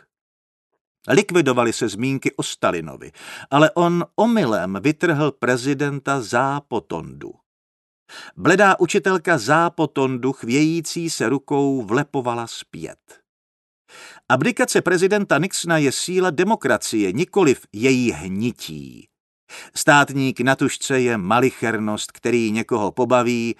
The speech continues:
někoho ne. Všem ale říká jasně: „Tady si hraje svoboda se svým prezidentem.“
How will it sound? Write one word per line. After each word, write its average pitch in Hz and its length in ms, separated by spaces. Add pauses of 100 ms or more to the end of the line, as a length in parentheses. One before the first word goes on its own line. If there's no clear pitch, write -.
(100)
někoho 98 500
ne. 62 280 (380)
Všem 202 380
ale 170 420
říká 170 600
jasně: 98 640 (320)
„Tady 180 300
si - 240
hraje 107 460
svoboda 143 680
se 135 220
svým 127 460 (100)
prezidentem.“ 82 1040